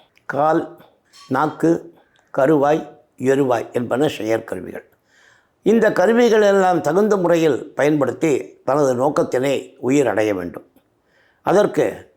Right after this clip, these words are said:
அந்த கருவிகளை அடக்கி ஆட்கொண்டால்தான் முடியும் என்பதை உணர்த்தவே தான் உயிரினை எஜமானன் என்று குறிப்பிடுகின்றனர். ஆனால் நமது வாழ்க்கையில் நடப்பது என்ன என்பதையும் நாம் சற்று சிந்தித்து பார்க்கலாம்.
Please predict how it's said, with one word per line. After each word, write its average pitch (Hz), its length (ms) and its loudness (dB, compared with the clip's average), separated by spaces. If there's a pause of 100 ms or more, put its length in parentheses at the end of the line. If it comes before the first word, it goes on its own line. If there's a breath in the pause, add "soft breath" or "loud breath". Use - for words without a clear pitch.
(180)
அந்த 165 340 0
கருவிகளை 208 640 2
அடக்கி 180 460 2
ஆட்கொண்டால்தான் 180 880 2
முடியும் 135 340 0 (120)
என்பதை 135 360 2
உணர்த்தவே 135 540 0
தான் 151 400 -2 (280 soft breath)
உயிரினை 165 720 2
எஜமானன் 180 840 0
என்று 143 240 2
குறிப்பிடுகின்றனர். 98 800 -6 (480 soft breath)
ஆனால் 196 320 0
நமது 180 280 4
வாழ்க்கையில் 180 460 2
நடப்பது 175 380 2
என்ன 156 540 0
என்பதையும் 165 440 2
நாம் 139 160 0
சற்று 123 320 -6
சிந்தித்து 143 440 -2
பார்க்கலாம். - 440 -6